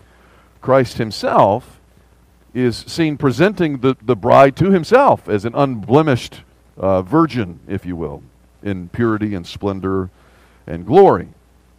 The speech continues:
But what Paul is saying here, and it, he applies it, it implies it elsewhere in other passages of Scripture,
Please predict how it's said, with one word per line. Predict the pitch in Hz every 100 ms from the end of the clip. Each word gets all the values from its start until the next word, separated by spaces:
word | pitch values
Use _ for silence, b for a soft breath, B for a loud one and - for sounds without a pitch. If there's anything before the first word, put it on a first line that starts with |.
| _ _ _ _ _
But | - 113 -
what | 117 -
Paul | 156 175
is | 135
saying | - 233 226 123
here, | 95 110
and | 131
it, | 104
he | 110
applies | - 127 147 127
it, | 123 _
it | 98
implies | 107 90 143 147
it | 117
elsewhere | 127 160 101 90
in | 90
other | 107
passages | 107 90 82 80
of |
Scripture, | - - 82 78